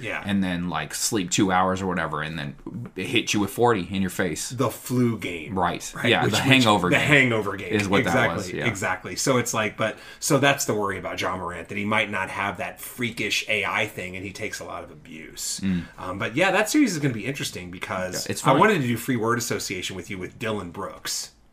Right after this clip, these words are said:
Speaker 2: It was dirty. I think he got suspended for one game. I think it should be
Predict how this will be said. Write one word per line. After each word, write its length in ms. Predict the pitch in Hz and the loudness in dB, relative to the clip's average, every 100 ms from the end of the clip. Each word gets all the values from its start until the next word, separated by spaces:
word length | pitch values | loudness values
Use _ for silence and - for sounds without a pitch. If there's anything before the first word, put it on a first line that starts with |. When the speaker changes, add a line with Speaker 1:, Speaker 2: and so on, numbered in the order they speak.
| _ | _
Speaker 2:
It 220 | 143 143 143 | 0 4 6
was 400 | 147 147 - - | 8 8 6 4
dirty. 760 | 147 151 156 156 151 147 131 - - | 6 8 8 8 8 8 6 -2 0
I 200 | 113 117 | 2 2
think 680 | - - 151 156 143 - - | -2 -2 2 2 2 -6 -14
he 180 | - 131 | -2 4
got 200 | 131 131 | 6 4
suspended 380 | 127 - 143 139 | 2 2 4 4
for 120 | 139 | 2
one 300 | 127 123 135 127 | 4 6 6 6
game. 520 | 131 131 135 139 - - - - - _ _ _ _ - | 6 6 6 2 -2 -20 -20 -20 -20 _ _ _ _ 2
I 200 | 104 127 | 6 6
think 220 | 156 143 | 6 4
it 80 | 131 | 4
should 180 | 135 120 | 2 2
be 260 | 113 - | 0 -2